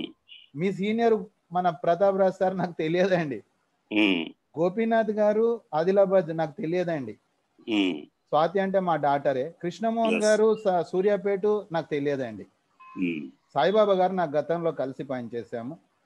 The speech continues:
Speaker 1: జగన్నాథం
Speaker 2: Hmm.
Speaker 1: గారు చేసాము, ప్రదీప్ గారు చేసాము, శివ గారు నాకు తెలియదండి, పేపర్
Speaker 2: Hmm.
Speaker 1: యాడ్ ద్వారా వచ్చారు.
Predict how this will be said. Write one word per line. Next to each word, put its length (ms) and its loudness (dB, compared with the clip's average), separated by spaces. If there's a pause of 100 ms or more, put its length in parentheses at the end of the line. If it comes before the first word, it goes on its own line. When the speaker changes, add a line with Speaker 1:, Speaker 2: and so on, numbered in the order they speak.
(140)
Speaker 1:
జగన్నాథం 540 2
Speaker 2:
Hmm. 100 -4
Speaker 1:
గారు 220 2
చేసాము, 360 -4
ప్రదీప్ 440 -4
గారు 240 0
చేసాము, 260 -8
శివ 280 -2
గారు 240 4
నాకు 240 0
తెలియదండి, 540 -2 (340)
పేపర్ 260 4
Speaker 2:
Hmm. 80 10
Speaker 1:
యాడ్ 140 6
ద్వారా 220 2
వచ్చారు. 360 -4